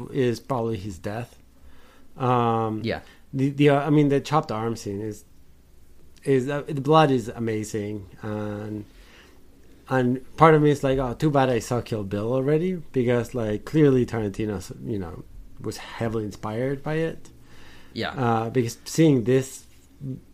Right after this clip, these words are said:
Speaker 1: if this was my first time seeing it, I would have been shocked and surprised and,
Speaker 2: Yeah.
Speaker 1: you know.
Speaker 2: Um, yeah, and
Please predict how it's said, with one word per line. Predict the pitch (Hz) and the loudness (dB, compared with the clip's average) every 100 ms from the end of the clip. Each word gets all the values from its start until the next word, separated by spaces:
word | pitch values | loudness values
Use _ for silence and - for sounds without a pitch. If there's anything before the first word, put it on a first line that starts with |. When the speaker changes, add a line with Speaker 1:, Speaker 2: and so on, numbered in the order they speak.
| 147 - - | -16 -16 -2
Speaker 1:
if | 139 131 | 2 6
this | 165 | 6
was | 151 139 | 4 2
my | 123 | 0
first | 139 117 | 0 0
time | 123 107 | 0 0
seeing | - 139 117 107 | 2 4 4 0
it, | 98 | -4
I | 104 | -6
would | 107 110 | -4 -4
have | 101 | -4
been | 104 107 107 | -6 -6 -8
shocked | - 117 104 101 101 - | -4 -2 -2 -4 -8 -14
and | - 123 - 120 117 | -12 -12 -12 -14 -14
surprised | - 120 - 113 107 117 - - | -14 -12 -10 -10 -10 -12 -14 -16
and, | - - 120 120 - - - - - - - | -14 -14 -16 -20 -20 -20 -20 -20 -20 -20 -16
Speaker 2:
Yeah. | - 95 | -8 -6
Speaker 1:
you | 107 | -6
know. | 95 104 110 - - - - - - - - - | -8 -10 -16 -20 -20 -20 -20 -20 -20 -20 -12 2
Speaker 2:
Um, | 147 143 135 - - - | 6 6 4 -2 -10 -8
yeah, | - 135 | 0 0
and | 104 165 180 160 | 2 0 0 -4